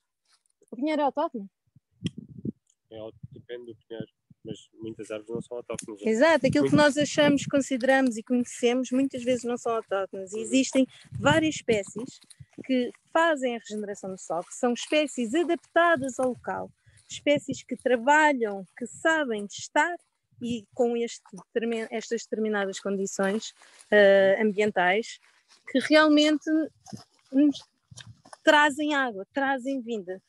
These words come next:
Speaker 1: Como eu há pouco tinha de-, referido, bomba de calor. E agora eu quero-vos mostrar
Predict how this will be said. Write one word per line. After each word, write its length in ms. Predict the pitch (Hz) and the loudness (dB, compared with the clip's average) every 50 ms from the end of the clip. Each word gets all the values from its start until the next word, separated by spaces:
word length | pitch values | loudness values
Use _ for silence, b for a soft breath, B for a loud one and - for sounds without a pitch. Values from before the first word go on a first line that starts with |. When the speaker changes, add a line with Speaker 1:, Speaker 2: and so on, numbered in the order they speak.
| B B B B - | B B B B -6
Speaker 1:
Como 200 | - 240 233 240 | -2 0 2 4
eu 100 | 254 262 | 4 4
há 60 | 262 | 2
pouco 260 | - 277 262 262 - - | 2 0 0 0 -2 -4
tinha 240 | - 262 254 254 | -2 -2 -2 -2
de-, 180 | 226 233 254 - - | -2 -4 -4 -6 -6
referido, 640 | 220 - - - - 233 262 277 285 226 240 254 247 - _ _ _ _ - _ _ | -10 -12 -8 -4 -2 0 2 2 2 0 -2 -4 -6 -8 _ _ _ _ -20 _ _
bomba 360 | - 202 247 262 262 247 247 247 | -6 0 2 2 2 2 0 -2
de 80 | - - | -2 0
calor. 300 | 262 240 202 185 180 185 | 2 2 4 4 2 2
E 140 | 226 277 | 0 0
agora 360 | 311 302 320 320 320 330 311 285 - _ _ - - - - - - _ _ - - - - | 2 4 6 6 6 4 2 0 -4 _ _ -20 -20 -20 -20 -20 -20 _ _ -20 -20 -6 -4
eu 100 | 277 277 | -4 2
quero-vos 340 | - 294 277 262 - - - | 4 2 2 2 -2 -4 -2
mostrar 560 | 269 269 - - - 226 214 202 190 196 | -2 -2 -2 -4 0 2 4 4 4 2